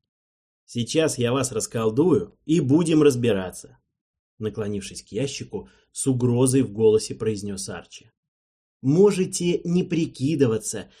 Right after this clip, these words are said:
я знаю, вы меня слышите. Сразу предупреждаю, если кто-то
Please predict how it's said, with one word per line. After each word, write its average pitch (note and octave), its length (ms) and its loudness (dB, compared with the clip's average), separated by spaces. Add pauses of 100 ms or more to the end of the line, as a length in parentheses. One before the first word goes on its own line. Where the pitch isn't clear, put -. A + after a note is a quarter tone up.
(220)
я A3+ 240 4
знаю, G3+ 580 4
вы C3 160 6
меня C#3 240 2
слышите. C#3 760 -4 (300)
Сразу D#3 420 2
предупреждаю, C#3+ 760 0 (300)
если G#3 420 2
кто-то G#3+ 720 2